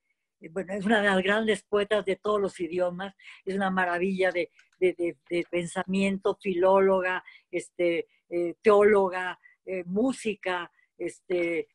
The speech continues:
eh, religiosa, eh, es, eh, es una, u-, una mujer extraordinaria y me, me fascina Sor Juana y la sigo estudiando porque me parece que es una de las figuras cumbres de toda la literatura y de todo el pensamiento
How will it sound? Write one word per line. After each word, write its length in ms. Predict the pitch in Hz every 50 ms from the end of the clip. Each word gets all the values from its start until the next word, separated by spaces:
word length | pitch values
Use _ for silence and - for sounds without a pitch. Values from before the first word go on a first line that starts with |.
| _ _ -
eh, 200 | 180 185 180 175
religiosa, 1000 | 156 180 190 185 190 180 - - 226 220 220 240 - - - 202 185 180 175 165 _ _ _ _ _ _ -
eh, 180 | 190 190 - -
es, 160 | - 214 170
eh, 320 | 220 - - 202 202 185 165 185
es 180 | 214 196 -
una, 300 | 214 202 208 190 180 - -
u-, 200 | 180 185 180 - - 170 185 - -
una 240 | 190 202 202 190 185
mujer 340 | 190 185 - - 202 196 202
extraordinaria 960 | 202 180 - - - 185 175 170 170 156 160 170 165 170 170 165 160 147 139 _ - - - _ -
y 120 | 165 175 175
me, 200 | 165 156 147 127 170
me 160 | 175 160 160
fascina 800 | - 180 175 160 - - 247 226 202 190 175 160 156 147 135 _ _ _ _ _ _ -
Sor 200 | - 180 165 -
Juana 380 | - 185 185 180 185 196 196 185
y 20 |
la 140 | 180 170 151
sigo 260 | - - 220 202 208
estudiando 640 | 175 - - 196 170 170 185 185 185 185 180 185 180
porque 360 | - - - - - 160 147 _ - - - _ -
me 80 | 175
parece 300 | - - 175 185 180 214
que 60 | 208 -
es 60 | 185
una 140 | 196 190 185
de 60 | 185
las 140 | 180 - -
figuras 420 | 190 180 170 180 185 170 - _ _ - _ _
cumbres 380 | - 202 196 190 185 190 175
de 100 | - 180 165
toda 260 | - - 214 202 185
la 120 | 185 180 175
literatura 800 | 170 165 - - 180 175 175 - - 202 202 196 196 185 190 _ - - - -
y 60 | 170
de 100 | 180 175
todo 180 | - - 190
el 120 | 190 170 -
pensamiento 880 | - 170 160 143 156 170 165 170 175 180 180 175 175 - - 196 196